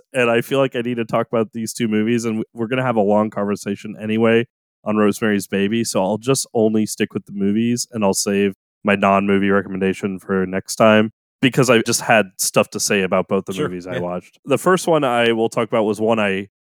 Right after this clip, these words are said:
Speaker 1: really liked. It is one we will eventually do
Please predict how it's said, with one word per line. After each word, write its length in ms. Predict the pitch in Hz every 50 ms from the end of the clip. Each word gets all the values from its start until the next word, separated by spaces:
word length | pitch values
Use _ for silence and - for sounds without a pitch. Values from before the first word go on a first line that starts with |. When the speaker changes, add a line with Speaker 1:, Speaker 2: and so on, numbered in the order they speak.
| _ -
Speaker 1:
really 720 | 110 113 113 117 131 175 214 240 269 269 247 196 151 127
liked. 440 | 117 110 101 95 95 101 113 - - - -
It 140 | 127 123 117
is 160 | 113 104 110
one 300 | 110 120 131 131 131 120
we 120 | 120 123 123
will 280 | 117 117 117 113 101
eventually 580 | 107 101 123 143 185 202 - - 143 127 117 107
do 300 | 98 104 101 101 98